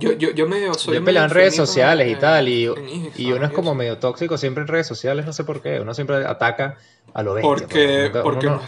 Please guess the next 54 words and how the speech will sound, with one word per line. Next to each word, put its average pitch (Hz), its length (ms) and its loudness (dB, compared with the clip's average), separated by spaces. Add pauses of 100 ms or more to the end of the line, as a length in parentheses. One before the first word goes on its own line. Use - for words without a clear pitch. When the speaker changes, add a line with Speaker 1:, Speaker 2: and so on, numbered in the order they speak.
Speaker 1:
tienes 143 300 -2
a 170 60 0
la - 60 -2
Speaker 2:
¿sabes? - 140 -2
Speaker 1:
gente, - 120 -8
a 131 60 -4
la 135 120 -8
persona 135 280 -8
de 143 80 -6
frente, 127 380 -14
eso 127 240 -12
es 139 100 -14
algo 139 180 -12
Speaker 2:
Exacto. 131 380 -6
Speaker 1:
básico. - 240 -16
Speaker 2:
Es 117 100 -4
que 170 120 4
eso 165 180 4
lo 156 80 4
quiero, 151 240 4
eso 143 240 0
lo 151 120 2
quiero 156 200 2
meter 143 280 0
más 147 220 0
en 117 120 -4
el 110 60 -4
segundo 107 320 -8
tema. 95 200 -8 (400)
Speaker 1:
Ok, 151 160 -4
pero 165 220 2
Speaker 2:
Pero - 160 2
Speaker 1:
ya 160 140 0
Speaker 2:
ajá. 165 60 0
Speaker 1:
vamos 202 300 0
a, 196 100 2
voy 156 180 -2
a 165 40 -2
cerrar 175 280 -2
con 190 200 -4
algo 139 320 -4
que 135 280 -6
creo 143 200 -8
que 180 80 -10
es 170 60 -14 (280)
un, 165 180 -10
u-, 156 220 -8
una 160 180 -6
de 175 60 -6
las 170 120 -12
cosas 170 280 -12
que 160 140 -8
más 131 260 -8
me, 151 440 -8